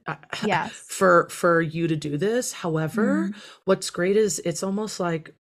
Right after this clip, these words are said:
Speaker 1: I mean, it is the setup. Once you have this framework at least once, then you
Speaker 2: Mm.
Speaker 1: can do a duplicate job and just,
Speaker 2: Exactly.
Speaker 1: you know, plug and play for whatever the next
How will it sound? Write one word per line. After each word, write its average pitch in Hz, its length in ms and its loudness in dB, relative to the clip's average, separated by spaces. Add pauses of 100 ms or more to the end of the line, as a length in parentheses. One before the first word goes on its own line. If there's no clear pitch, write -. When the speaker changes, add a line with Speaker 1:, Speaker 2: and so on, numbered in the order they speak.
(800)
Speaker 1:
I 185 60 -2
mean, 180 180 2
it 185 220 -2
is 160 220 2
the 175 100 0
setup. 151 560 -2
Once 208 180 -2
you 294 60 2
have 165 400 -4
this 170 180 -2
framework 151 480 -2
at 143 120 -4
least 147 300 -4
once, 147 600 -6 (420)
then 233 160 4
you 220 120 6
Speaker 2:
Mm. 196 60 0
Speaker 1:
can 175 180 0 (400)
do 180 160 6
a 170 40 6
duplicate 156 520 -2
job - 320 -10 (400)
and 170 240 2
just, 170 520 0
Speaker 2:
Exactly. 196 100 -14 (340)
Speaker 1:
you 180 100 0
know, 151 180 2
plug - 360 2
and 170 120 2
play 156 400 4
for 160 200 -4
whatever 160 280 0
the 147 120 -2
next - 580 -4